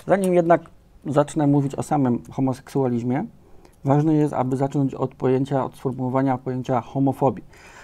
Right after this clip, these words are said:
Czy homofobia jest właściwie zdefiniowana?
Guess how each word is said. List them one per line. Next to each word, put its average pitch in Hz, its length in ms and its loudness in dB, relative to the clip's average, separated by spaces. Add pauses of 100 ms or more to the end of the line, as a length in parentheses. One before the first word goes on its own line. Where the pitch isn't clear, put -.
(200)
Czy 170 360 2 (260)
homofobia 147 1000 2
jest 147 480 0
właściwie 139 840 2
zdefiniowana? 123 1040 0